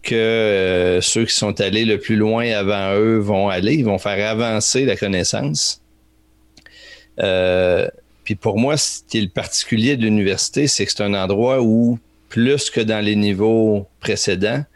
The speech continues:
on apprend par le choc des idées. C'est, il faut, il faut que l'université soit une occasion qu'on soit confronté aux idées qui ont été là avant nous,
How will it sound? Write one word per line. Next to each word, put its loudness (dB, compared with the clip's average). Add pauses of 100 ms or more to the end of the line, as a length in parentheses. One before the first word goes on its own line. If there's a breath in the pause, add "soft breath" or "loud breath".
(480 soft breath)
on 0
apprend -2
par -2
le 2
choc 0
des 0
idées. -2 (160)
C'est, -4
il -2
faut, 0 (320 soft breath)
il -6
faut -2
que -4
l'université 0
soit 0
une 0
occasion 0
qu'on -2
soit -2
confronté -2
aux 4
idées 0
qui -4
ont 0
été -2
là 2
avant -2
nous, 0